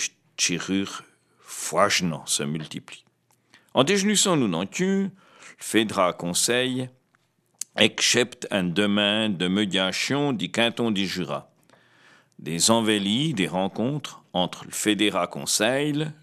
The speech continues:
Birnois Conseil exécutif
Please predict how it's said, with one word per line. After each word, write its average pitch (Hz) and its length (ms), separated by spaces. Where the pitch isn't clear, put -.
Birnois 101 640
Conseil 85 640
exécutif 92 1000